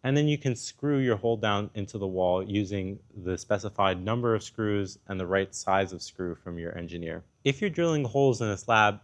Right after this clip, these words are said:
it's very important to make sure that the hole gets cleaned out before you put the epoxy. Take a brush or an air gun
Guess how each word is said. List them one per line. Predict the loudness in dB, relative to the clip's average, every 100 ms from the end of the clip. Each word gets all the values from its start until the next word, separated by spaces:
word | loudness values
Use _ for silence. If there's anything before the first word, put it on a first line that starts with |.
| -8
it's | -8
very | -4 -2
important | -2 0 -2 -2
to | -2
make | -2 -2
sure | -2 -2
that | -2
the | -4
hole | 0 2 2
gets | 0 -4
cleaned | -8 -6 -2 0
out | 0 -2
before | -8 -2 -2
you | -2
put | -6 -10 -8
the | -6
epoxy. | -6 -2 -4 -4 -14 -16 -18 _ _ _ _ _ _
Take | -4 0
a | 0
brush | 2 4 4 0 -12 -4
or | -2
an | 0
air | 0 0
gun | 0 0 -2